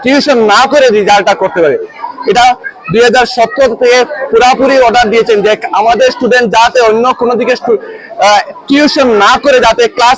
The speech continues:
ম্যাটেরিয়াল এমনভাবে তোমরা দিবে যাতে এই ক্লাস অ্যাটেন্ড করে তাদের রেজাল্ট করতে হবে, ক্লাস মনোযোগ সহকারে অ্যাটেন্ড করতে হবে,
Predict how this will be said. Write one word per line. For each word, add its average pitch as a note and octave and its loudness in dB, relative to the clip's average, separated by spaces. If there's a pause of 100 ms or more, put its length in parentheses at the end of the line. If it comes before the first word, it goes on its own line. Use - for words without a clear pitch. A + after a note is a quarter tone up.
ম্যাটেরিয়াল B3 0
এমনভাবে B3+ 2
তোমরা A#3 0
দিবে G#3 0
যাতে G#3+ 2
এই A#3+ 2
ক্লাস C4 2 (680)
অ্যাটেন্ড C4 0
করে B3 2
তাদের A3 2 (120)
রেজাল্ট G3+ 0
করতে G3 -2
হবে, D#3+ 0 (320)
ক্লাস A#3 2
মনোযোগ A3 0
সহকারে A#3+ 2 (260)
অ্যাটেন্ড G3+ 0
করতে G#3+ -2
হবে, G3+ 2